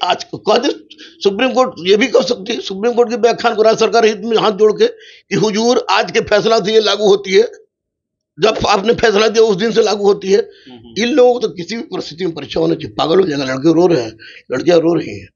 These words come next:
Speaker 1: पागल हो जाएंगे। फिर पढ़ाने को उचित, उचित नहीं रहेगा आदेश, क्योंकि जो बच्चे और बच्चियों का उम्र, उम्र देखा है मैंने, अपने पति को, अपने बच्चे को, छोटे छोटे दूध मुहे बच्चे को छोड़ के लोग आया और पटना को टीचरों ने भी खूब लूटा है, खूब घसीटा है। तो, तो मीडिया बहनों के स्टिंग ऑपरेशन करा लो,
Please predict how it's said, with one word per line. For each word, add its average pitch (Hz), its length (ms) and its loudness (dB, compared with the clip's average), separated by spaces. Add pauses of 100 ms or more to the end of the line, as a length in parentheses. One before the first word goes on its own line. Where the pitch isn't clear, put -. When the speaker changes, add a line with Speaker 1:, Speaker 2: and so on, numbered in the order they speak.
(440)
Speaker 1:
पागल 156 160 0
हो 143 60 -6
जाएंगे। 117 160 -8
फिर - 160 -2
पढ़ाने 156 280 2
को 147 120 -2
उचित, 160 220 -4 (100)
उचित 160 260 -2
नहीं 147 160 -2
रहेगा 135 260 -2
आदेश, 151 340 -2
क्योंकि - 680 -12
जो 175 180 2
बच्चे 147 320 0
और 160 80 2
बच्चियों 143 340 -2
का 156 80 -2
उम्र, 170 300 0
उम्र 170 340 -2
देखा 156 260 -2
है 139 60 2
मैंने, 147 240 2
अपने 151 300 -6
पति 165 300 -10
को, 151 200 -6
अपने 147 120 -4
बच्चे 143 320 -4
को, 165 120 -4
छोटे 156 240 -4
छोटे 156 280 -2 (400)
दूध 165 200 2
मुहे 165 240 2
बच्चे 170 300 -2
को 185 120 2
छोड़ 175 220 -2
के 160 120 -2
लोग 160 300 0
आया 160 180 2
और 165 200 2
पटना 160 240 -2
को 147 180 -8
टीचरों 185 420 0
ने 185 100 2
भी 170 160 -2
खूब - 480 0
लूटा 214 360 0
है, 107 80 0
खूब 285 240 0
घसीटा 165 480 -2
है। - 120 0 (540)
तो, 214 100 4
तो 214 100 4
मीडिया 214 260 2
बहनों 233 240 2
के 202 380 -2
स्टिंग 302 260 0
ऑपरेशन 196 400 -2
करा 127 220 -4
लो, - 280 -10